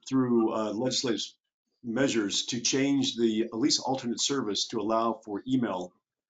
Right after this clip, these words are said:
for service by email? Because to me, I mean, I think that Gerald makes a good point.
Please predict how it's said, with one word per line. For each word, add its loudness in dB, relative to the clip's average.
for 2
service 2
by -2
email? -6
Because 0
to -2
me, 8
I 2
mean, 2
I 0
think -2
that -4
Gerald 0
makes 0
a -6
good -4
point. -2